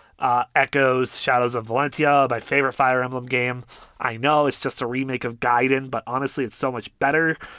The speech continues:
'cause it's just, it's good. Um, <laughs> uh, and Duel Links, I was huge into Yu-Gi-Oh for a long time, but I fell off both of them at the same time. And by fell off, I mean I purposely stopped because I'm like,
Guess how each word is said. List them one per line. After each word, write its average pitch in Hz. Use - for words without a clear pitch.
'cause 110
it's -
just, -
it's 127
good. 175
Um, 135
<laughs> -
uh, 120
and 131
Duel 165
Links, 147
I 156
was 131
huge 180
into 143
Yu-Gi-Oh 120
for 123
a 127
long 127
time, 113
but 120
I 139
fell 190
off 196
both 156
of 143
them 143
at 139
the 131
same 139
time. 131
And 123
by 123
fell 156
off, 139
I 135
mean 139
I 127
purposely 156
stopped -
because 135
I'm 139
like, 123